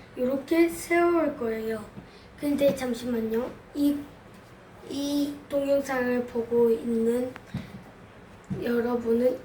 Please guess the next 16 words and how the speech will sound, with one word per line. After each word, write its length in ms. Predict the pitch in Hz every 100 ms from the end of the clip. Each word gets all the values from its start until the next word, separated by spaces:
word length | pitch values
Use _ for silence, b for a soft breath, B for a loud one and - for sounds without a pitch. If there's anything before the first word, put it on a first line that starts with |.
| -
이렇게 560 | 247 254 269 - 277
손을 440 | 269 294 294 269 254
모으시고 800 | 226 240 240 - - 269 294 - - - - - - - 269
요렇게 920 | 247 247 262 277 285 285 269 - 240
키를 360 | - 277 247 254
모아주세요. 880 | 226 220 220 220 202 226 214 214 226 - B B B B B -
이렇게 800 | 247 247 254 - - 311 311 - - - - - - - - - - - - - - - - - - - - - -
캔이 720 | - 330 302 302 302 320 330 - -
이렇게 560 | 262 254 294 294 311 311
서신다고 800 | 320 339 330 330 302 269 254 277
생각하시면 1000 | 285 269 269 - 226 - 247 233 233 190
좋습니다. 760 | 233 220 226 208 208 226 233 B B B B
다 140 | - 277
함께 400 | 269 254 349 - -
요렇게 720 | 285 247 277 294 294 - - 262
하고 460 | 247 294 294 294